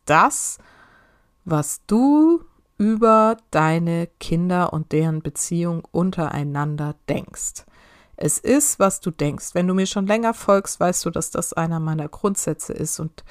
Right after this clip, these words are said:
dass ich glaube, dass du mit deinen Gedanken deine Realität erschaffst. Und wenn du glaubst, dass deine Kinder sich viel streiten, sich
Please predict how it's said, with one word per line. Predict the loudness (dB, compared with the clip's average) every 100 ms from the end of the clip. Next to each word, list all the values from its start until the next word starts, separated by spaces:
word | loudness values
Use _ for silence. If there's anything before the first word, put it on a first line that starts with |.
| -18 -18 -8 -6
dass | -2
ich | -2
glaube, | 4 6 6 4
dass | 2 0
du | -2
mit | 0 2
deinen | 2 2
Gedanken | -2 2 2 2 -2
deine | 0 0
Realität | 0 0 -2 -2 -4 -4
erschaffst. | -6 -8 -8 -10 -10 -12 -14 -20 -20 -20 -6
Und | -4 -2 2
wenn | 4 4 0 -4 -2
du | 0 0 -2 -4
glaubst, | 2 6 6 2 -6 -2
dass | -2 -4 0
deine | 2 4 2 -2
Kinder | 2 2 4 2 0 -2
sich | -4 -4 -6 -16 -20 _ -20
viel | -8 0 4 6 4
streiten, | 0 -8 0 4 6 4 0 -8 -8 -12 -20 _ _
sich | -2 0 0 -4 -12